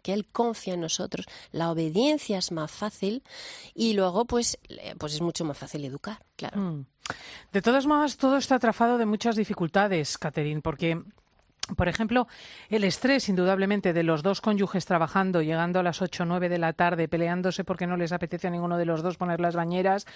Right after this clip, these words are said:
Speaker 2: hacer las tortillas francesas, dar de cenar y leer el cuento apresurado a los niños, ¿no? Está, mm, robando un espacio esencial. Yo recuerdo, por ejemplo, que en la educación que se me dio en casa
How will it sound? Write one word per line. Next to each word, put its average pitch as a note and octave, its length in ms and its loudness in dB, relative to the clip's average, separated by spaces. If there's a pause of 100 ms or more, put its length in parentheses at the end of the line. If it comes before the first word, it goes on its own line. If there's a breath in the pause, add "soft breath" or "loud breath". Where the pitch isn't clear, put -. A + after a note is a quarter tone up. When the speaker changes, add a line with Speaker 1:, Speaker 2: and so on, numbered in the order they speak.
(260 loud breath)
Speaker 2:
hacer E3 240 2
las F3 140 2
tortillas F3 400 0
francesas, F#3 640 0
dar F3+ 160 2
de E3+ 100 -2
cenar F#3+ 300 0
y F3+ 40 2
leer F3 200 0
el F3 100 2
cuento F3+ 280 0
apresurado E3+ 500 0
a - 20 2
los D#3+ 160 0
niños, E3+ 460 -2
¿no? G3 100 -2 (480 loud breath)
Está, A3+ 480 2
mm, G3+ 200 0 (500)
robando F#3+ 420 4
un G#3 80 2
espacio F#3+ 400 0
esencial. F3+ 720 2
Yo F#3 140 4
recuerdo, G#3 340 0
por G#3 120 0
ejemplo, A3 340 0
que E3+ 500 0
en D#3+ 160 -2
la D#3+ 100 0
educación E3 520 -2
que G3 80 -2
se - 100 -6
me G3 120 -2
dio F#3+ 120 0
en F#3+ 60 -4
casa A3 340 0